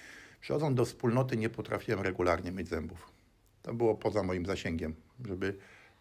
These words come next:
zadbać choćby w tej mierze o siebie, nie? Czyli regularnie umyć zęby rano i wieczorem, już nie częściej mówię. To było poza moim zasięgiem. Ten egoizm był tak silny,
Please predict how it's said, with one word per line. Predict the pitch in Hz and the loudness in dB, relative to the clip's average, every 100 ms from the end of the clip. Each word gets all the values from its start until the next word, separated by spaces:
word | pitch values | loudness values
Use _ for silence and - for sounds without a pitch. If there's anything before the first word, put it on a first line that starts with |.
| _ _ _ - - | _ _ _ -14 2
zadbać | 135 131 120 120 - - - | 2 4 0 -2 -8 -20 -20
choćby | - 208 202 | 0 2 2
w | - | 2
tej | 175 139 | 4 6
mierze | 117 90 92 | 6 4 0
o | 87 | -4
siebie, | - 87 107 | -6 -12 -10
nie? | 107 156 - - | -8 -8 -8 -14
Czyli | - 170 | 0 2
regularnie | 143 117 101 95 92 98 95 - - - | 4 6 6 6 4 -2 -4 -8 -12 -4
umyć | 101 98 95 | -2 -2 -2
zęby | 95 90 92 | -2 0 4
rano | 98 87 | 4 2
i | 87 | 0
wieczorem, | 87 82 80 80 85 | -2 -2 -6 -8 -6
już | 113 98 | -6 -4
nie | 87 | -4
częściej | 90 85 - 87 | -4 -8 -6 -8
mówię. | 82 87 - _ _ _ - - - | -8 -12 -20 _ _ _ -20 -20 -6
To | 101 | 0
było | 107 | 0
poza | 104 90 110 | 0 0 0
moim | 113 127 120 | 2 2 0
zasięgiem. | 110 78 90 - - _ _ _ _ _ - | -2 -6 -10 -14 -20 _ _ _ _ _ -2
Ten | 110 | 0
egoizm | 110 107 120 117 | 2 2 4 4
był | 117 | 0
tak | 120 156 | 0 0
silny, | - 117 92 104 | 0 -4 -2 -2